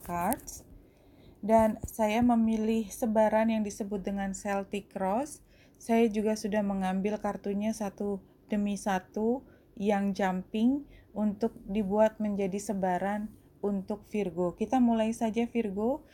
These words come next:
Kartu yang di tengah untuk Celtic Cross ini adalah, eh, stay optimistic. Virgo,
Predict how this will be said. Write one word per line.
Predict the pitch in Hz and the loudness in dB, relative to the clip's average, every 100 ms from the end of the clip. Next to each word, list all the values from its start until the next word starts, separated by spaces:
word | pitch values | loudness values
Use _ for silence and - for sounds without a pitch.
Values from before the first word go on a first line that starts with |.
| - - | -20 -14
Kartu | - 233 - | -4 -4 -2
yang | 247 240 220 214 | -2 0 -2 -6
di | |
tengah | 208 208 208 220 254 | -6 -6 -4 -2 -4
untuk | - 208 202 - | -4 -6 -8 -10
Celtic | - 202 196 214 - | -6 -6 -6 -10 -8
Cross | 208 196 | -8 -6
ini | - 196 233 | -6 -2 -2
adalah, | 226 190 196 202 262 254 - - - - - - - - _ - | -2 -2 -2 0 -2 -4 -18 -20 -20 -20 -20 -20 -20 -20 _ 0
eh, | 226 220 220 | 4 4 2
stay | - - - 269 254 | -4 -6 0 0 0
optimistic. | 214 208 - 214 214 - - 190 - _ - - _ _ _ - - - - - - - - - _ - - - - | -4 -4 -4 -4 -4 -6 -8 -8 -12 _ -20 -20 _ _ _ -20 -20 -20 -20 -20 -20 -20 -20 -20 _ -20 -20 -20 -12
Virgo, | - 262 240 208 202 254 294 247 | -2 0 0 2 2 2 0 -6